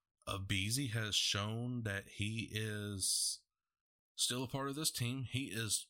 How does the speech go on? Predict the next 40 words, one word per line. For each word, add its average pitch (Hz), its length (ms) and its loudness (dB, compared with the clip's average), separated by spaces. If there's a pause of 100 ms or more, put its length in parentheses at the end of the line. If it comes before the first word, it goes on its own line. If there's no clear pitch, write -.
(100)
totally 165 420 -2
dominating 95 500 0
the - 60 -4
scene 80 460 0 (580)
at 110 120 0
the 113 120 -2
S 110 140 2
M 95 100 -2
G 95 140 2
position. 82 540 0 (920)
Simp, 156 520 2 (440)
he's, 127 320 2
he's 117 200 0
being 117 260 0
Simp. - 380 0
He 98 180 4
is, 92 420 2 (120)
he - 160 -2
is 98 280 -2 (640)
one 123 200 -4
of 113 80 -2
the 107 60 0
greatest 98 380 -2
players. 147 640 -4 (560)
So 107 480 0
you're 123 140 0
not 151 240 -4
getting 135 220 -4
rid 139 140 -2
of 110 140 -6
the - 60 0
Tiny 117 220 -2
Terrors, 117 520 -2
and 101 120 -2
you're 92 100 2
not 113 240 0
getting 110 180 -4
rid 101 140 -4
of 92 60 -2
Celium, 98 580 0